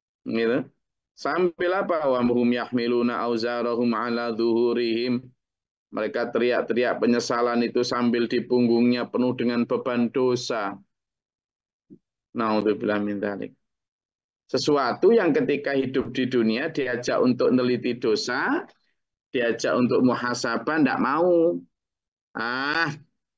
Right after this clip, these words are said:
pengajian kok kita gitu tok. Dikit-dikit dosa, dikit-dikit dosa. Lah, yang ndak dosa apa?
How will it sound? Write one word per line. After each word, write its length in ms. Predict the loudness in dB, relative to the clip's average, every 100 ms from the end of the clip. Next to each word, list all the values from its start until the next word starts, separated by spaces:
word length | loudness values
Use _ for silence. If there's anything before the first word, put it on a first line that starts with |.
| _ -10
pengajian 480 | -8 -6 -2 0
kok 240 | 2 0 0
kita 320 | -6 -4 -4
gitu 400 | -4 -2 -2 -2
tok. 320 | -6 -6 -8 _ _ _ _ _ _ _ _ _ _ _ _ -8
Dikit-dikit 640 | -4 -4 -2 -4 -4 -2
dosa, 400 | -2 0 -2 -4
dikit-dikit 640 | -4 -2 -2 -2 -2 -2 0
dosa. 400 | 0 0 -2 -4 -10 _ _ _ _ _ _ _ _ _ _
Lah, 120 | -4 -2
yang 160 | 0
ndak 160 | 0 0
dosa 320 | 0 -2 -2
apa? 480 | -4 -2 -2 -2